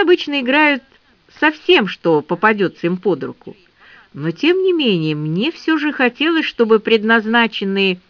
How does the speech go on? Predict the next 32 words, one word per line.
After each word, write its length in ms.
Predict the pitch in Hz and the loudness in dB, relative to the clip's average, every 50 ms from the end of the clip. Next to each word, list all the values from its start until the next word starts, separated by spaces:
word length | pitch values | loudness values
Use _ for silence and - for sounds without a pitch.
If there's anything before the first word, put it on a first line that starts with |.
| _ _ - | _ _ -12
Даниэлю 680 | 156 151 202 226 226 226 233 220 196 170 156 156 151 | 0 0 2 2 2 0 0 2 2 2 2 0 -2
подарок 680 | 151 - 185 196 208 254 339 403 381 269 170 - - _ _ - - _ _ | 0 0 0 2 2 2 2 2 2 2 0 -4 -6 _ _ -20 -20 _ _
к 60 | - - | -12 -2
моменту 460 | 277 320 320 302 262 202 180 180 190 | -2 0 0 2 0 0 0 2 2
его 240 | 185 180 190 190 175 | 2 4 2 0 0
появления 760 | 180 - 226 254 269 254 254 233 185 156 143 139 135 131 139 - _ _ _ | 2 2 2 2 2 0 2 2 2 2 0 -4 -10 -12 -12 -16 _ _ _
выглядел 540 | - 151 185 254 277 311 330 302 311 330 320 | -4 0 0 0 2 2 0 0 0 -2 -2
как 240 | 320 349 339 339 294 | -2 -2 -4 -2 -4
новый. 380 | 247 180 143 123 - - - - _ _ _ _ _ _ _ - - - - _ _ | -6 -6 -6 -6 -10 -14 -20 -20 _ _ _ _ _ _ _ -20 -20 -20 -20 _ _
Поэтому 380 | - 320 392 415 359 339 320 311 | 0 2 2 2 2 0 -2 -2
я 220 | 277 277 277 262 | -2 -2 -2 0
забрала 680 | 247 254 233 233 233 226 220 214 202 190 180 170 165 165 - _ _ _ _ _ _ _ _ _ | 0 0 0 2 2 2 2 4 4 4 4 4 2 -2 -8 _ _ _ _ _ _ _ _ _
у 100 | 185 185 | -4 -4
Джареда 540 | 170 160 180 190 175 165 160 151 143 156 147 | -2 0 0 2 2 2 0 -2 -4 -4 -4
мелок 500 | 151 170 190 214 277 349 403 392 - _ - - - | -4 -2 -2 0 0 0 -2 -2 -6 _ -20 -2 2
и 80 | 180 | 4
уже 260 | 180 185 165 180 185 | 4 4 4 2 0
собиралась 600 | 180 - 185 160 175 180 175 170 160 156 151 156 | -2 -2 -2 0 0 2 2 2 2 0 -2 -4
отнести 520 | 170 160 160 175 175 170 170 _ _ 165 151 | -6 -6 -4 -6 -6 -6 -6 _ _ -6 -4
на 160 | 151 156 156 | -2 -4 -4
кухню 440 | 156 - 175 147 - - 151 156 160 | -4 -4 -4 -4 -4 -6 -8 -8 -6
доску, 440 | 175 254 320 392 381 - - 320 302 | -4 -2 -2 -4 -4 -4 -6 -8 -8
чтобы 320 | - - - 247 254 269 | -6 -6 -6 -4 -4 -6
смыть 300 | - - 269 269 262 - | -8 -8 -8 -8 -8 -8
с 80 | - - | -8 -8
неё 220 | 233 240 240 240 | -4 -2 -2 -2
каракули. 720 | 233 - 247 233 233 226 226 220 - 220 214 208 208 214 - _ _ _ _ _ _ _ _ _ _ _ _ _ _ _ _ _ _ _ _ | 0 0 2 2 4 2 2 0 -2 -4 -4 -4 -6 -8 -10 _ _ _ _ _ _ _ _ _ _ _ _ _ _ _ _ _ _ _ _
Но 380 | - 131 135 143 156 180 202 233 | -12 -10 -8 -4 -2 0 0 0
это 300 | 294 381 415 403 392 359 | 0 0 -2 -2 -2 -2
были 280 | 294 311 311 311 330 | 0 2 2 2 0
не 160 | 320 302 311 320 | -2 -4 -6 -6
каракули. 760 | - 330 330 330 320 285 254 - - _ 123 113 - - | -4 -4 -4 -2 -2 -4 -6 -8 -8 _ -12 -12 -12 -14